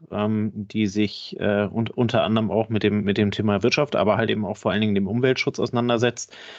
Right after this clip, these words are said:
Ähm, äh, Andreas hat vorhin so schön gesagt, jede Strecke in der Logistik, äh, die wir quasi zu viel fahren, ist, ist verlorenes Geld. Ähm,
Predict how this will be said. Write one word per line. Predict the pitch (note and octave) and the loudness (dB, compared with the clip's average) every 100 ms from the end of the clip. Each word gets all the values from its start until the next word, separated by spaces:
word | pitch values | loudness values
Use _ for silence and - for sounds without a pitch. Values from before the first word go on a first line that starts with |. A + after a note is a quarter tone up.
| - _ | -20 _
Ähm, | G#2+ G#2 A2 - | 0 2 0 -2
äh, | - | -4
Andreas | G#2+ A2 A2 A#2 | -2 0 2 0
hat | A#2 - | -2 0
vorhin | A2+ A2+ | 2 2
so | A2+ | 0
schön | G#2 A2+ | 2 2
gesagt, | G#2+ G#2 A2+ - | 4 2 -2 0
jede | G#2 G#2 | 2 2
Strecke | A2+ G#2+ A2 | 2 2 2
in | G#2 | 4
der | G2+ | 2
Logistik, | G2+ A#2 A2 A#2 - | 2 0 0 -2 -2
äh, | A#2 G#2+ | 0 0
die | G#2+ | 2
wir | G#2 G2+ | 4 2
quasi | G2 A2 G2+ G2+ | 2 0 2 0
zu | - | -4
viel | G2+ B2 | -2 0
fahren, | A#2+ A2+ A2 | 2 2 0
ist, | A2+ - | -2 -2
ist | G#2+ - | -4 -2
verlorenes | - G#2+ G#2+ A#2 G2 | 0 4 4 2 0
Geld. | - G2+ B2 - - - - _ - | 0 2 0 -2 -18 -20 -20 _ -6
Ähm, | F#2+ G2+ G#2 | 0 0 0